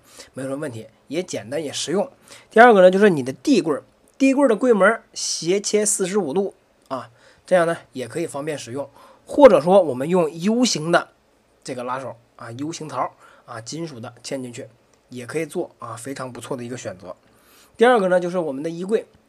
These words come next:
衣柜现在很多业主会选择一门到顶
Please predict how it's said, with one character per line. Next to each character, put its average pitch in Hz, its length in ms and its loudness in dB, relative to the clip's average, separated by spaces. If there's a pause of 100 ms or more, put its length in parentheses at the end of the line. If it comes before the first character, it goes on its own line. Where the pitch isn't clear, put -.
衣 185 160 -8
柜 233 160 2
现 202 180 -2
在 196 120 6
很 147 180 -8
多 165 160 -2
业 190 140 0
主 143 120 -4
会 170 140 -4
选 135 200 -6
择 131 140 -10
一 165 160 -10
门 180 140 -6
到 185 160 -2
顶 104 160 -14